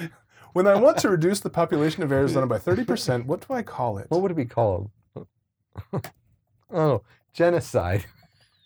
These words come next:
Speaker 1: Yes. No, no, no. What I meant by that, reducing that, and <clears throat> N S A, what I meant by reducing the population is
Speaker 2: Yeah.
Speaker 1: we're gonna have to have people move away.
Speaker 2: I know.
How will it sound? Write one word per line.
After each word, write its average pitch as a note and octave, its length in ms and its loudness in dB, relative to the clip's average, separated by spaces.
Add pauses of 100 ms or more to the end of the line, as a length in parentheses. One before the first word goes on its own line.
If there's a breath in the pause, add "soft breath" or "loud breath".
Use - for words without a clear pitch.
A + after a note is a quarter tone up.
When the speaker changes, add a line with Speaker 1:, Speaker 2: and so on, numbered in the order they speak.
(160)
Speaker 1:
Yes. G#2+ 300 -10 (640 loud breath)
No, D3 100 0
no, D3 80 4
no. C3 120 2
What D3 160 2
I - 40 4
meant F3+ 260 0
by C#3+ 200 6
that, C3 240 4
reducing C3+ 400 0
that, G#2+ 240 -4
and B2 240 -4 (140)
<clears throat> D#3+ 400 4 (120)
N C3 120 4
S B2 180 4
A, B2 160 6
what A2+ 120 2
I A#2+ 100 6
meant B2+ 180 0
by B2+ 80 6
reducing A#2+ 500 2
the A2 60 0
population A#2 680 -2
is C#3 160 4
Speaker 2:
Yeah. G2+ 120 -2 (200)
Speaker 1:
we're D3 80 -4
gonna D#3 120 0
have D#3 100 -6
to D#3 60 -6
have B2 100 -4
people B2 160 -6
move G#2+ 200 -8
away. - 180 -14 (180)
Speaker 2:
I G#2+ 120 -4
know. F#2+ 100 -12